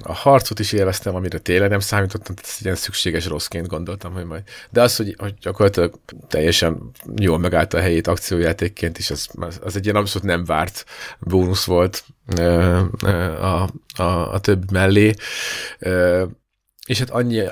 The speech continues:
ilyen, olyan kisebb-nagyobb apróságot tartogatott, mint, mint, ö, ugye hát a Jack Black karaktere, meg, meg annak a, annak a, ö, sztori vonalnak a,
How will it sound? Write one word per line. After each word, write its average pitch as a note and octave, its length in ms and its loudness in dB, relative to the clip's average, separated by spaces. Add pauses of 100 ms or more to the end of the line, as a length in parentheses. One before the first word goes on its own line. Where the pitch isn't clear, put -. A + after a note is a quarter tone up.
(240)
ilyen, G2+ 480 4
olyan G2 240 4
kisebb-nagyobb F#2 580 0
apróságot F2+ 600 0
tartogatott, F2+ 580 0
mint, F#2 500 -2
mint, F#2+ 280 -2
ö, E2+ 380 -4
ugye G2+ 180 -6
hát G2+ 120 -4
a G#2+ 80 -4
Jack G2+ 240 2
Black F#2+ 200 -2
karaktere, F#2 600 0
meg, F#2 300 0
meg F2 180 -4
annak F#2+ 300 2
a, G2 160 2 (480)
annak F2 280 0
a, G2 80 2
ö, G2 320 -4
sztori G2 280 0
vonalnak F#2 520 0
a, F#2+ 200 0